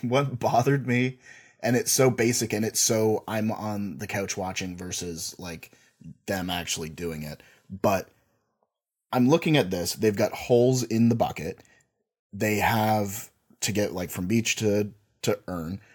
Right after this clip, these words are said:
They take their shirts off at one point because it's obviously hot and blah, blah, blah. Like, so they discard their shirts. Why would you not wrap the bucket in your shirt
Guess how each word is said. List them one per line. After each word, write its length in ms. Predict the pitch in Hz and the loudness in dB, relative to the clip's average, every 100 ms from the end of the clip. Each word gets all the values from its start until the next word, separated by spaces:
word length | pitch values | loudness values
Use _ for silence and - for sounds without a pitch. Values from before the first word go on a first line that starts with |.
| _ _ _ _ _ _ _ | _ _ _ _ _ _ _
They 120 | 120 | -2
take 280 | 117 170 190 | 2 0 -2
their 120 | - | -2
shirts 320 | 143 143 143 | 0 0 0
off 200 | 87 76 | -4 -4
at 100 | - | -8
one 160 | 58 73 | -8 -10
point 220 | - 80 | -10 -10
because 220 | 80 101 | -10 -10
it's 140 | 80 87 | -10 -8
obviously 420 | 73 76 69 80 | -8 -8 -8 -4
hot 180 | 104 120 | 0 0
and 100 | 95 | 0
blah, 120 | - | -8
blah, 120 | 71 | -10
blah. 200 | 69 104 | 0 0
Like, 300 | 104 76 76 _ | 0 -4 -12 _
so 240 | - 92 | -6 -4
they 280 | 87 95 85 - | -4 -4 -6 0
discard 560 | 135 139 - 113 104 95 | 0 2 2 2 2 -2
their 140 | 85 | -8
shirts. 440 | - - _ - _ _ _ _ _ _ _ _ _ _ _ _ _ _ - | -8 -12 _ -20 _ _ _ _ _ _ _ _ _ _ _ _ _ _ -16
Why 300 | 92 98 131 | -4 2 4
would 160 | 147 | 4
you 100 | 139 | 4
not 240 | 131 120 - 90 | 4 4 0 -4
wrap 300 | 98 123 139 | -2 -2 -2
the 120 | 117 | -4
bucket 460 | 101 110 - 85 - | 2 0 0 -8 -4
in 220 | 104 110 | -2 0
your 180 | 110 98 | 0 0
shirt 500 | - - 95 - | -2 0 -2 -4